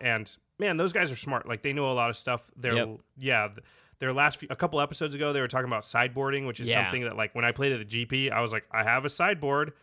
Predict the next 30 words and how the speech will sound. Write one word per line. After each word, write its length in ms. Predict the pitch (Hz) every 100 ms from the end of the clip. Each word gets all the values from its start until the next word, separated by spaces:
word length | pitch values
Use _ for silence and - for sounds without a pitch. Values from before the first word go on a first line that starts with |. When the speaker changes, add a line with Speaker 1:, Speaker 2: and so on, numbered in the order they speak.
| -
Speaker 2:
I 100 | 123
have 100 | 123
Speaker 1:
What 100 | 147
Speaker 2:
no 60 | 117
idea 120 | 123
Speaker 1:
the 40 | 127
Speaker 2:
what 80 | 123
to 60 |
Speaker 1:
hell 180 | 147 226
am 100 | 220
I 140 | 233 226
doing? 380 | 240 302 147
Speaker 2:
<laughs> 640 | 269 - 254 247 240 - -
Speaker 1:
I 100 | 180
have 160 | 180 165
no 380 | 185 208 226 233
idea." 600 | 233 220 190 143 120 123
And 100 | 151
then, 200 | 139 -
Speaker 2:
Yeah. 60 | 185 196
Speaker 1:
uh, 20 | 175
you 120 | 170
know, 280 | 147 131 131
yeah. 280 | 143 123 113
And 120 | 143
that 140 | 170 180
episode, 380 | 196 - 151 135
I 80 |
was 120 | 143 135
like, 220 | 120